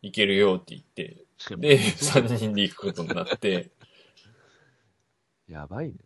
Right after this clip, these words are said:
Speaker 1: うん。で、三人でトランスのイベント行っ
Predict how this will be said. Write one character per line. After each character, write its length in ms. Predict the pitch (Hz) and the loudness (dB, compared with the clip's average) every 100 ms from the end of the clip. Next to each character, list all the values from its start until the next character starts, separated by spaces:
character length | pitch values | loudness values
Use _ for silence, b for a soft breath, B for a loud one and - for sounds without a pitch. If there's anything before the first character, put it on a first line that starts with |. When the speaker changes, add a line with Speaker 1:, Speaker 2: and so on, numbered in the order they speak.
| _ | _
Speaker 1:
う 80 | 101 | -10
ん。 300 | 82 85 - _ _ _ _ _ _ _ _ _ _ _ _ _ _ _ | -10 -10 -16 _ _ _ _ _ _ _ _ _ _ _ _ _ _ _
で、 80 | - | -10
三 380 | 117 - 123 117 | -6 0 0 0
人 240 | 104 117 | -6 -4
で 100 | 95 | -4
ト 160 | 87 90 | -4 -2
ラ 200 | 90 95 | -2 -2
ン 120 | 92 | -4
ス 160 | 92 104 | -6 -6
の 300 | 95 87 85 | -4 -4 -6
イ 120 | - 98 | -8 -4
ベ 140 | 95 | -2
ン 180 | 87 92 | -4 -8
ト 220 | 92 85 | -8 -8
行 100 | |
っ 40 | 85 | -8